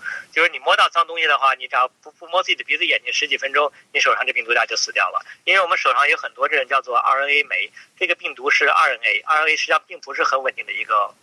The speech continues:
一，一，一个，一个大分子，很多很多酶都把它分解掉了。这也就为什么他们测的时候很多测出来是阴性，就是它采样要采的不好的话，没有马上保存起来的话，这个，这个R N A很快被分解掉，它就测不出来了。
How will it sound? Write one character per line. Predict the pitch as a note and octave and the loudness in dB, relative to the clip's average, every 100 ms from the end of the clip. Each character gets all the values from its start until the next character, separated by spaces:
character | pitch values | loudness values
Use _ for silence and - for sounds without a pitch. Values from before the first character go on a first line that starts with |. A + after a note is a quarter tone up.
| _ | _
一， | A2 G#2+ | -8 -8
一， | - A#2 | -6 -4
一 | B2 | -4
个， | A#2+ A#2 A2 G#2 G2+ | 0 2 4 2 2
一 | |
个 | B2 | 0
大 | C3 A#2+ | 0 -2
分 | A#2+ | -4
子， | - G#2+ - - _ _ | -6 -8 -8 -16 _ _
很 | B2+ | -4
多 | D3 E3+ | 0 2
很 | - | 2
多 | C3+ | 0
酶 | B2+ A2+ | 0 0
都 | |
把 | A#2 | 0
它 | G2+ | 0
分 | B2+ | -2
解 | B2 A2+ | -2 -2
掉 | G2+ | 0
了。 | F#2 F2 - _ _ _ | -2 -2 -14 _ _ _
这 | - | 0
也 | F3 | 0
就 | D3 | 0
为 | E3+ F3 | 0 0
什 | C#3 | 0
么 | C3 | -2
他 | C3 D#3 | 0 -2
们 | E3+ | 0
测 | - D3+ | 0 0
的 | C#3 | 0
时 | - | -2
候 | |
很 | C3 A2 | -4 -2
多 | C3+ | -2
测 | D3+ D#3 | 0 0
出 | C#3 | 0
来 | |
是 | C3+ | -2
阴 | C3+ D3+ | -4 -4
性， | D3 C#3+ G#2+ - - | -4 -4 -4 -8 -6
就 | - | -2
是 | D#3 | 0
它 | D3+ D#3 | 2 0
采 | - - C3 | -2 -2 2
样 | F3 | 2
要 | F#3 | 2
采 | D#3+ A2+ | 0 -4
的 | |
不 | - F3 | -2 -2
好 | B2+ A2 | -2 -2
的 | |
话， | B2 | -4
没 | B2 | -2
有 | D#3 | 0
马 | D3 A2+ | 0 0
上 | C#3+ | -4
保 | A#2 - | -4 -10
存 | A#2+ | -6
起 | - C3 | -2 0
来 | F#2 | 0
的 | |
话， | G2 A2 F#2+ _ _ _ | 0 0 -2 _ _ _
这 | E3 | -2
个， | C3+ B2+ A#2+ A2 _ _ | 2 0 0 -4 _ _
这 | D#3 | 0
个 | D3+ | 0
R | |
N | C#3 | 0
A | C#3+ | -4
很 | - | -4
快 | C3 | -4
被 | C#3 | -2
分 | B2+ D#3 | -4 -4
解 | C3 - | -2 0
掉， | G#2 | -2
它 | F#2+ | -2
就 | - | -2
测 | A#2 - | 0 0
不 | |
出 | - A#2+ | -2 -2
来 | |
了。 | F2 G2 | -2 -2